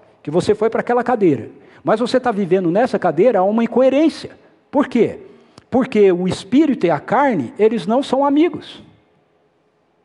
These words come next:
Eles vivem em contenda um com o outro. Então, se você está sentado aqui, você nunca vai estar realmente agradando o coração de Deus. Você nunca vai estar fazendo, os seus desejos nunca estarão alinhados com os desejos de Deus.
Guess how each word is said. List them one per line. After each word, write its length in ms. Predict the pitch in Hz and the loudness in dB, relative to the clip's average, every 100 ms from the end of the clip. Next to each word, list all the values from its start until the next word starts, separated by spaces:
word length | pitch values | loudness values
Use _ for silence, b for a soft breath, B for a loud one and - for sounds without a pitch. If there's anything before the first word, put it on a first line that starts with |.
| - | -2
Eles 240 | 202 220 | 0 0
vivem 340 | 151 262 302 311 | 2 4 4 2
em 40 | |
contenda 520 | 311 311 269 294 330 | 2 0 2 2 2
um 120 | 285 294 | 0 0
com 160 | 311 | 2
o 60 | 302 | 2
outro. 260 | 330 330 - - _ B B | 0 -4 -18 -20 _ B B
Então, 200 | 175 294 | 0 2
se 120 | - | 0
você 260 | 240 214 339 | 0 0 0
está 140 | 370 | -2
sentado 400 | 320 285 240 240 | 0 -2 0 0
aqui, 160 | 202 302 | 0 0
você 260 | 262 - 262 | 0 0 2
nunca 400 | 226 403 - 233 | 4 2 0 2
vai 140 | 233 | 2
estar 240 | - 233 | 0 -2
realmente 460 | 226 254 214 226 - | 0 0 0 0 -2
agradando 420 | 254 247 208 247 | 0 0 0 -2
o 20 | |
coração 380 | 247 254 233 262 | -2 -2 -2 -6
de 100 | 294 | -4
Deus. 480 | 320 302 285 - - b b b b b b | 0 0 0 -4 -18 b b b b b b
Você 240 | 208 - 339 | -2 0 2
nunca 400 | 254 302 415 240 | 4 2 2 0
vai 140 | 226 | 0
estar 240 | 208 240 | 0 -4
fazendo, 320 | 226 254 254 208 | -2 -2 -2 -2
os 60 | |
seus 260 | - 262 214 | 0 -2 0
desejos 640 | 233 202 240 330 226 185 | -2 0 0 0 -2 -6
nunca 380 | 202 349 415 262 | -4 -4 -2 -4
estarão 440 | - 254 233 269 | -4 -2 -2 0
alinhados 540 | 254 247 220 285 262 - | 0 0 0 0 -2 -6
com 140 | 277 | -4
os 80 | 277 | -2
desejos 340 | 269 254 277 | -2 -2 -2
de 120 | 262 320 | 0 0
Deus. 520 | 285 311 - - | 0 0 -2 -8